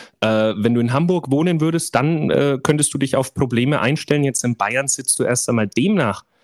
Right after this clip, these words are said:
relativ sichern, ne? Aber was natürlich so an Problemen kommt, sind die Überschwemmungen natürlich erstmal in den Küstenregionen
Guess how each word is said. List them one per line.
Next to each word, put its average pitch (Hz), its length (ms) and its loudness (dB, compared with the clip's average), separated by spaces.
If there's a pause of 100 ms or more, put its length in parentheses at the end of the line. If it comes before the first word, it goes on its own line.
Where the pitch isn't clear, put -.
(160)
relativ 127 500 0
sichern, 123 500 0
ne? 151 320 -2
Aber 120 260 0
was 117 160 -2
natürlich 120 440 -2
so 135 160 2
an 131 120 -2
Problemen 123 460 0
kommt, 120 220 -2
sind 117 140 0
die 110 60 2
Überschwemmungen 113 720 0
natürlich 120 440 -4
erstmal 117 420 0
in 107 140 0
den 104 240 2
Küstenregionen 123 960 0